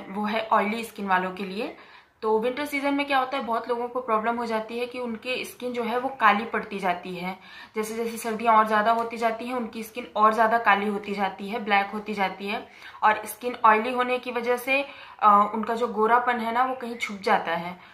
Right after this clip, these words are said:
तो आज का जो फेस wash है, अ, I mean डीआईवाई, ये एक face wash है जो आप regular use कर सकते हो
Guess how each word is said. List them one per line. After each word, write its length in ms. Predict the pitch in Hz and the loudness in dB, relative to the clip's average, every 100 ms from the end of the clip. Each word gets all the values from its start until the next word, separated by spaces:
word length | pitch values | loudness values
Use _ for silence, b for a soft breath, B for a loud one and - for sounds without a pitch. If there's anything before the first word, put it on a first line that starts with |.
| B - | B -4
तो 60 | |
आज 360 | - 214 226 - | 8 10 10 8
का 120 | 269 | -2
जो 100 | 269 | -4
फेस 260 | 262 247 233 | -2 -2 0
wash 260 | 226 220 | 0 0
है, 140 | 226 269 - - B B _ - | -2 -4 -6 -18 B B _ 2
अ, 300 | 208 208 - | 6 6 6
I 60 | 208 | 2
mean 220 | 214 214 | 0 -2
डीआईवाई, 600 | 220 220 202 190 202 285 - - - | 0 4 6 6 4 0 -10 -20 -8
ये 160 | 220 247 | 0 2
एक 120 | 247 | 0
face 280 | - 220 220 | -2 -2 2
wash 260 | 240 240 | 2 4
है 100 | 233 | 0
जो 120 | 226 240 | 2 6
आप 240 | 226 226 - - | 6 4 -10 -6
regular 500 | 226 214 240 262 - 214 | -4 0 2 0 0 -6
use 280 | 220 226 | -6 -6
कर 140 | - 240 | 2 2
सकते 340 | 233 226 - | 2 -4 -2
हो 340 | 226 233 320 | -2 0 -2